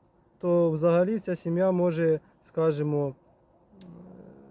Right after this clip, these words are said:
бджола зійти, і з сім'ї взагалі толку не буде, одна там матка залишиться. Тому я до такої сім'ї ще під'єднаю, скажімо, чотири тире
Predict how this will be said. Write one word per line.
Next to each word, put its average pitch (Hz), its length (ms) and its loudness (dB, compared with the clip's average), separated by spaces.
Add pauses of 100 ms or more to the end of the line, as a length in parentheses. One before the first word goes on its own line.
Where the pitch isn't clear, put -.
(180)
бджола 180 360 4
зійти, 220 640 -4
і 196 60 -6
з - 40 -12
сім'ї 208 420 -6
взагалі 175 360 0
толку 170 320 -4
не 156 100 -2
буде, 151 260 -2
одна 143 240 0
там 139 140 -4
матка 123 380 -4
залишиться. 107 500 -12
Тому 285 340 -4 (340)
я 190 300 4
до 170 100 -2
такої 190 420 -2
сім'ї 180 400 -2
ще 165 260 -4
під'єднаю, 147 800 0 (380)
скажімо, 139 640 0 (320)
чотири 160 640 2 (1800)
тире 143 420 2